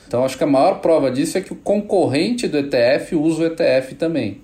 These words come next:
né? Um pouco até, a gente brinca às vezes, aquela frase do, do Chico Buarque, né? Quer dizer, "Você não gosta de mim, mas a sua filha gosta", né? Que, que, que ele falou na época da ditadura, né? Então, é, esse é um, eu acho que é um ponto importante aí pra gente.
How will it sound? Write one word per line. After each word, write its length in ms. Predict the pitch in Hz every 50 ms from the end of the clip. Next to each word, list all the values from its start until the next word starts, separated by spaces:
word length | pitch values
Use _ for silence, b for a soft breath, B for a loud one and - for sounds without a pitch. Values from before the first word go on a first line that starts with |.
| b b b b b b b b b b b b
né? 200 | - 101 113 120
Um 120 | 120 113
pouco 340 | 110 - 127 131 127 - 135
até, 460 | 113 - - 123 123 131 139 127 117
a 60 | 110 101
gente 260 | 107 113 113 - 113
brinca 340 | 107 117 120 120 120 120 120
às 140 | 107 101
vezes, 260 | 104 117 123 123 120 131
aquela 380 | 123 123 - 127 120 117 110
frase 420 | 110 - 117 117 113 113 110 113 107
do, 360 | 104 107 104 101 98 90 92 b b b b b b b b b b _
do 100 | - 110
Chico 300 | - - - 117 - -
Buarque, 540 | 110 107 107 117 131 143 139 131 - - 110
né? 220 | 113 127 135 127
Quer 140 | 123 - 110
dizer, 220 | 101 - 107 104 95
"Você 260 | 95 98 - - 127
não 120 | 131 127
gosta 340 | 117 117 120 - - - 123
de 120 | 107 107 107
mim, 200 | 107 113 123 135
mas 160 | 143 139 139
a 80 | 135
sua 260 | 127 - - 147 127 123
filha 260 | - - 120 127 127
gosta", 480 | 127 120 120 117 110 - - - 92
né? 160 | 92 95 98 98
Que, 260 | - - 95 92 90
que, 260 | - - 95 92 90
que 120 | 92 -
ele 180 | 98 98 101 101
falou 300 | 98 - 110 104 107 104
na 160 | 104 104 101
época 300 | 104 104 101 - - 113
da 120 | 104 110 104
ditadura, 640 | 98 101 - 123 110 101 98 101 98 95 90 85 85
né? 180 | 90 98 104
Então, 460 | 101 95 95 107 107 113 120 120 117 B B B B B B B B B B B B 110
é, 400 | 110 110 107 104 101 101 98 95 92
esse 240 | 107 110 110 - 131
é 40 |
um, 300 | 123 131 135 135 127 -
eu 80 | 87 113
acho 140 | 117 - -
que 60 | -
é 40 | 139
um 60 | -
ponto 240 | - 127 123 120 143
importante 720 | 139 - - 156 160 156 - 131 123 120 110 98 - -
aí 100 | 85 82
pra 200 | 80 82 - 85
gente. 400 | 82 80 - - - - - _